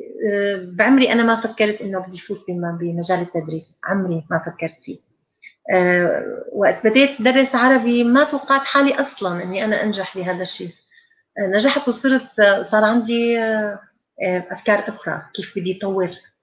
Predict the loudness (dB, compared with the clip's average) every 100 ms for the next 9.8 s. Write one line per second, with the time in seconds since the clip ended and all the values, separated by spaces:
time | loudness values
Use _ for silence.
0 | -4 -2 -2 -2 -4 -6 -8 _ _ -6
1 | -2 -2 -4 -20 -4 2 4 4 -2 -6
2 | -6 -8 -12 -4 -4 0 -2 0 -2 -2
3 | -2 0 2 2 0 0 0 2 2 2
4 | 0 -2 -4 0 2 2 -2 -4 -2 -2
5 | 0 2 6 6 6 4 -2 -4 0 2
6 | 0 -4 -4 -4 0 2 2 0 -8 -4
7 | -6 -6 -20 _ _ -20 -20 _ 0 2
8 | 0 0 0 -2 -6 -12 _ _ _ -2
9 | -2 -6 -4 0 2 2 -2